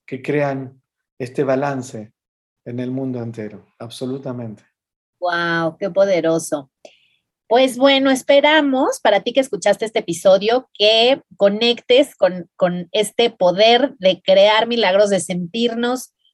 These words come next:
Speaker 2: plenos y satisfechos. Creo que además son fechas, David, que mucha gente conecta con la soledad, con el fracaso, ¿no? O sea, como que llega diciembre y es, hacemos el, el recuento,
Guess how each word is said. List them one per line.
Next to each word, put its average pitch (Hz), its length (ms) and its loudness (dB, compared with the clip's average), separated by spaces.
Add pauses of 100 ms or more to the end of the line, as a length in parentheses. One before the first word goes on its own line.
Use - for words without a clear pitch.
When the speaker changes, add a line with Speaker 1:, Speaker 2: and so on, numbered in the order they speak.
(160)
Speaker 2:
plenos 233 560 2
y 226 60 -6
satisfechos. 180 840 -4
Creo 220 240 -2
que 247 260 -2 (240)
además 214 360 -4
son 277 320 -4 (120)
fechas, 240 440 -2
David, 202 260 0
que 233 120 -4
mucha 220 320 -8
gente 214 360 -8
conecta 185 440 -4
con 180 180 -6
la 165 100 -2
soledad, 233 880 0 (520)
con 196 180 2
el 175 120 -6
fracaso, 240 840 0
¿no? 220 200 -6
O 302 40 -2
sea, 190 200 -4
como 180 240 -6
que 196 120 -4
llega 202 240 0
diciembre 202 540 0
y 202 140 -2
es, 196 280 -2
hacemos 196 460 -6
el, 208 180 -2
el 185 160 -4
recuento, 247 920 2